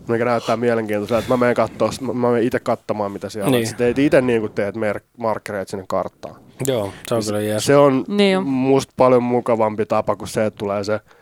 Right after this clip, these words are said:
Speaker 1: Assassin's Creed, semmonen niinku ikonioksennus vaan. Se on
Speaker 3: Joo.
Speaker 1: koko niinku kartta vaan
Speaker 3: Niin.
Speaker 1: täynnä.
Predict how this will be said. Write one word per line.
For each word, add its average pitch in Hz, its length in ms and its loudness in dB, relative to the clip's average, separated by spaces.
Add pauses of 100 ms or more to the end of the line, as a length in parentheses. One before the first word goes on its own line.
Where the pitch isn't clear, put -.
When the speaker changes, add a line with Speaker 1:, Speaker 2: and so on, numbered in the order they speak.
(400)
Speaker 1:
Assassin's 110 520 -2
Creed, 98 200 -8
semmonen 98 440 -8
niinku 98 300 -8 (300)
ikonioksennus 104 880 -6
vaan. 95 180 -8
Se 98 60 -10
on 160 100 -2
Speaker 3:
Joo. 156 340 6 (200)
Speaker 1:
koko 107 220 -6
niinku 101 200 -8
kartta 101 380 -8
vaan 98 160 -6
Speaker 3:
Niin. 180 280 0
Speaker 1:
täynnä. 92 220 -10